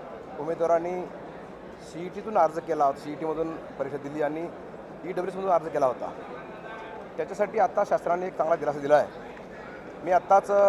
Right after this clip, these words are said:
विधानसभेमध्ये पॉइंट ऑफ इन्फॉर्मेशनच्या माध्यमातून या विषयामध्ये मी सरकारला विचारणा केली की साधारणपणे सतराशे अडुसष्ट विद्यार्थ्यांनी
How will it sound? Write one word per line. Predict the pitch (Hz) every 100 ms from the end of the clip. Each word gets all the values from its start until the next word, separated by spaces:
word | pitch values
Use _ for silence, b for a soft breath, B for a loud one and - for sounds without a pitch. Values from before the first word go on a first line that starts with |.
| 202 202 -
विधानसभेमध्ये | 151 175 180 180 180 175 185 175 - - - - - - - - -
पॉइंट | 151 170 165
ऑफ | 202 -
इन्फॉर्मेशनच्या | 156 156 160 156 165 175
माध्यमातून | 147 151 156 151 160 101 - - - - - - - - -
या | 170
विषयामध्ये | 175 147 175 175 170 185 190 180 - - - - -
मी | - -
सरकारला | 151 147 170
विचारणा | 165 165 165
केली | 170 165 160 110 - - - - - - - - 202
की |
साधारणपणे | 196 165 180 190 190 202 214
सतराशे | 160 165 175 -
अडुसष्ट | 196 160 - 202 -
विद्यार्थ्यांनी | 175 143 165 170 165 156